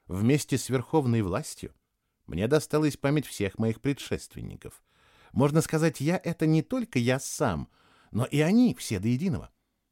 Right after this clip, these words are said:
А прежний автарх, передавший мне трон, тоже летал на Ессот, в точности так же, как я.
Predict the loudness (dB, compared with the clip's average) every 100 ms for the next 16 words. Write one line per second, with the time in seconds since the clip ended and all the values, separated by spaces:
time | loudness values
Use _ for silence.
0 | _ -4 -2 0 2 2 2 0 0 -2
1 | -4 -4 _ _ _ -6 0 2 2 -2
2 | 2 4 2 2 2 2 _ _ _ _
3 | 0 2 2 2 2 2 4 4 2 0
4 | -4 0 0 0 -10 _ -14 -2 -2 0
5 | -2 -2 -2 -4 0 0 -2 -4 -4 -6
6 | -8 -8 -10